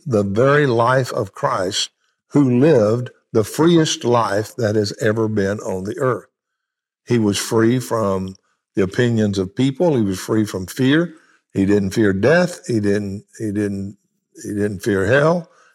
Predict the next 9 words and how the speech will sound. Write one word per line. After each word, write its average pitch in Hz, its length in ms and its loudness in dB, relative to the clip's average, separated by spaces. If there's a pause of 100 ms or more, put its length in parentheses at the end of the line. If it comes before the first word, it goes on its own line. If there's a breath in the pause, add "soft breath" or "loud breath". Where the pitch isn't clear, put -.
(100)
He 101 120 2
didn't 95 260 0
fear 98 200 2
the 92 80 -4
Pharisees. 147 800 0
He 110 140 2
didn't 98 300 0
fear 98 280 -2
Herod. 160 460 0